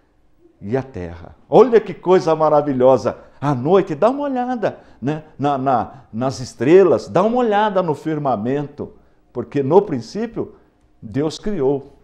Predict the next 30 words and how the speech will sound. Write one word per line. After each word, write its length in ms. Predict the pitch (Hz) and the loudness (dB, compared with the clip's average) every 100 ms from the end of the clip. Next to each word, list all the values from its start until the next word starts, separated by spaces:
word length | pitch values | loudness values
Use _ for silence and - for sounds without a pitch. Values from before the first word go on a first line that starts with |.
| _ | _
E 160 | 104 131 | -2 0
a 80 | 127 | 2
gente 320 | 131 160 - | -2 -8 -8
tá 180 | - 208 | -12 -10
aí, 220 | 156 156 | -8 -10
ó, 60 | |
conferindo 680 | - 151 147 151 120 143 165 | -6 -8 -6 -4 -4 -4 -2
até 200 | 156 - | -2 2
hoje. 320 | 180 131 127 - - - | 2 4 2 -2 -20 2
Vamos 320 | 196 240 - | 4 4 0
para 240 | - 180 | -2 -2
a 40 | 156 | -2
palavra? 580 | 135 147 214 180 90 85 - _ _ | -4 -2 -2 -4 -8 -12 -20 _ _
Jeremias, 880 | 104 139 220 202 185 254 233 156 - - 147 | -8 4 4 4 0 0 4 2 0 -14 -2
no 160 | 175 | -2
capítulo 640 | 175 175 - 185 185 156 143 | -2 -6 -6 -8 -4 -4 -2
primeiro, 480 | 143 135 165 190 | -4 -4 -2 -2
verso 380 | 160 165 170 185 | 0 -4 -4 -8
doze, 380 | 135 127 131 95 _ _ - | -6 0 0 -2 _ _ -14
diz 220 | 117 107 | -8 2
assim, 500 | 160 - 131 90 - - _ _ _ _ _ _ | 2 2 -4 -4 -8 -20 _ _ _ _ _ _
olha 220 | - 185 | -2 2
aí 80 | 175 | 2
na 100 | 160 | 2
sua 200 | - 139 | 0 -2
tela. 420 | - 107 87 78 _ - | 0 -2 -2 -6 _ 2
"E 100 | 180 | 2
disse-me 520 | 147 269 254 233 226 | 2 -2 -2 -4 -4
o 40 | |
Senhor: 640 | 220 220 175 147 127 98 | -4 -4 0 4 4 4